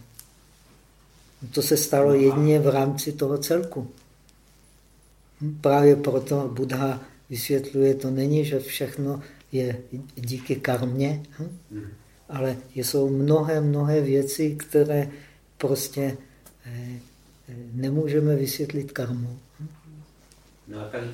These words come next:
Speaker 2: díky
Speaker 1: Ale
Speaker 2: čemu?
Speaker 1: přesto se to stalo.
Speaker 2: Ty mysli se to... v té jedné mysli se něco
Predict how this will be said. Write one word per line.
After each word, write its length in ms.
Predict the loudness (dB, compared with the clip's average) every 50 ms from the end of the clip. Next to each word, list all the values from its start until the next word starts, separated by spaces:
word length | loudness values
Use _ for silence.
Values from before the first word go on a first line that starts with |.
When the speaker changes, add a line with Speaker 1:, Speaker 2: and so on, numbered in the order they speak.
| -12 -14
Speaker 2:
díky 160 | -16 -12 -8
Speaker 1:
Ale 100 | -4 -2
Speaker 2:
čemu? 140 | 0 0 2
Speaker 1:
přesto 360 | 2 4 4 4 2 0 -2
se 160 | -2 0 -2 -2
to 160 | 0 -2 -2
stalo. 420 | -2 0 2 2 4 4 4 2
Speaker 2:
Ty 60 | 2
mysli 280 | 0 -2 -4 -6 -8 -8
se 100 | -8 -10
to... 280 | -8 -8 -8 -10 -10 -14 -20 -20 _ _ _ _ _ _ _ _ _ _ _ _ _ -20 _ _ _ _ _ _ _ _ _ _ _ _ _ _ _ _ _ _ -20 _ -20 _ _ _ _ _ _ _ -20 _ -14
v 40 | -8
té 60 | -4
jedné 340 | -4 -2 -2 -4 -4 -6 -6
mysli 320 | -6 -6 -8 -8 -10 -12
se 120 | -10 -10
něco 300 | -8 -8 -8 -10 -12 -14